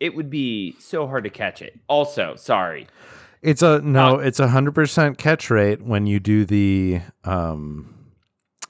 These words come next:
Speaker 2: the, uh, um, um, uh, adventures,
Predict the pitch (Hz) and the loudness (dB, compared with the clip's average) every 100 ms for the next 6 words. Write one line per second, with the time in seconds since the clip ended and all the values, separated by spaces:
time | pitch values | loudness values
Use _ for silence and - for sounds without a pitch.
0 | _ _ _ _ _ _ _ _ _ - | _ _ _ _ _ _ _ _ _ -6
1 | 95 90 87 80 78 78 76 76 76 76 | -4 0 0 0 -2 -2 -4 -6 -8 -12
2 | _ _ _ _ _ _ _ _ _ _ | _ _ _ _ _ _ _ _ _ _
3 | _ _ _ - 80 73 69 71 76 73 | _ _ _ -8 -6 -6 -10 -8 -8 -8
4 | 71 - _ - 78 69 69 - 95 98 | -14 -18 _ -6 -4 -6 -8 -12 -6 -4
5 | 92 - 69 - | -4 -6 -12 -16